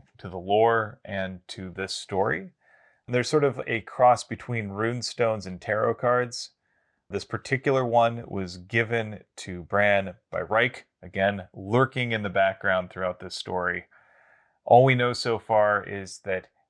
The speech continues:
he has crossed Bast in the past, and Bast holds a grudge against him.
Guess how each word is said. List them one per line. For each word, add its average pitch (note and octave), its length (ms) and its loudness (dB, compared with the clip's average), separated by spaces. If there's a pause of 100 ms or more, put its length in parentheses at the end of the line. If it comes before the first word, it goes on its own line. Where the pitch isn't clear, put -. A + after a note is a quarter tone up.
he A#2+ 140 -8
has G#2 420 4
crossed A#2 640 4
Bast G#2 480 -2
in F#2 100 -12
the F2+ 80 -14
past, G#2 640 0 (720)
and F#2 480 0 (280)
Bast G#2 300 2
holds G2 260 -14
a F#2+ 40 -14
grudge F2+ 320 -10
against - 400 -14
him. - 220 -20